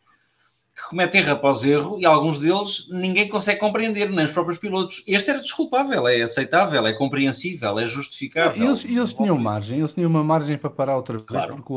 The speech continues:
Speaker 2: Ocon também parou.
Speaker 1: Como aconteceu.
Speaker 2: Portanto, eles tinham uma, uma almofada
Speaker 1: Como
Speaker 2: boa
Speaker 1: aconteceu.
Speaker 2: para arriscar. E arriscar.
Speaker 1: Sim.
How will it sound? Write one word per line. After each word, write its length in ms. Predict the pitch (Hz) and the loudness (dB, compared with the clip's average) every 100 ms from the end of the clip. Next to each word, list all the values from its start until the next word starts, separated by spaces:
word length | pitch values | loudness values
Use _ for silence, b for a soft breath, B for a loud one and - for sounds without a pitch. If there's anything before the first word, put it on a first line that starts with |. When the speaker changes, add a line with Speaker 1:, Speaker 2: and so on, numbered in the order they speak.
| 120 | -6
Speaker 2:
Ocon 200 | 120 120 | -6 -8
também 280 | 117 107 107 | -8 -8 -8
parou. 300 | 107 87 78 | -12 -14 -10
Speaker 1:
Como 180 | 117 | -8
aconteceu. 320 | 113 107 - 104 | -6 -6 -4 -6
Speaker 2:
Portanto, 320 | 123 - 143 | -6 -14 -10
eles 200 | 143 131 | -10 -6
tinham 220 | 156 139 | -4 -2
uma, 180 | 135 131 | 0 -2
uma 160 | 127 135 | 0 -2
almofada 420 | 131 110 135 127 | -2 -2 -2 -2
Speaker 1:
Como 120 | 117 | -4
Speaker 2:
boa 220 | 135 139 - | -4 -4 -4
Speaker 1:
aconteceu. 180 | 139 | -6
Speaker 2:
para 440 | 135 135 131 135 147 | -4 -6 -6 -6 -4
arriscar. 540 | 135 156 - 165 147 - _ 226 | -2 -4 -4 -8 -8 -16 _ -6
E 80 | 185 | -4
arriscar. 380 | 160 - - - | -4 -8 -16 -14
Speaker 1:
Sim. 200 | - | -14